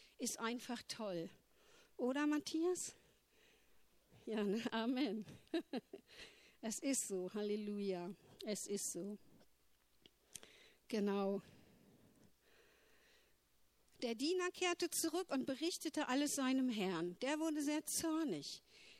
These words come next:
„Geh gleich auf die Straßen und Gassen der Stadt und hol die Bettler, Verkrüppelten,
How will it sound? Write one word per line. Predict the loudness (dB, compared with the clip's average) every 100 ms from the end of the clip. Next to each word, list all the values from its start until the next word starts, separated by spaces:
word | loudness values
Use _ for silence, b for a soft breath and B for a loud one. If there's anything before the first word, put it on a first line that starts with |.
| -2
„Geh | 0 2
gleich | 2 2 2 -2
auf | 0
die | 0
Straßen | 0 0 2 2 2
und | 0 2
Gassen | 0 2 0
der | 2
Stadt | 0 0 0 -2
und | -2 -2
hol | 0
die | 0
Bettler, | 0 -4 -4 -2 -2
Verkrüppelten, | -2 -6 -4 -4 -2 -6 -2 -4